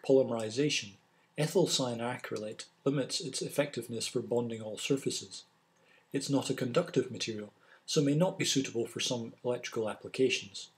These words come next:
The stiffness of the bond does not perform well when two flexible substrates are bonded. C A's almost instant curing does not allow for much error when bonding,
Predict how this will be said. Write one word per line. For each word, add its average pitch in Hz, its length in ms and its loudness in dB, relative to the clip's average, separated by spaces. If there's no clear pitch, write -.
The - 80 -6
stiffness 160 500 4
of 104 120 -6
the 104 60 -8
bond 107 360 -4
does 117 180 -2
not 139 200 0
perform 147 440 4
well 104 280 -6
when 151 160 2
two 175 200 2
flexible 123 480 2
substrates - 640 0
are 107 60 -8
bonded. 107 500 -6
C 139 360 8
A's 117 420 6
almost 160 460 6
instant - 420 2
curing - 440 4
does 170 180 2
not 175 160 2
allow 120 300 6
for 117 160 -4
much 120 240 -2
error 120 280 6
when 107 200 -6
bonding, 113 400 2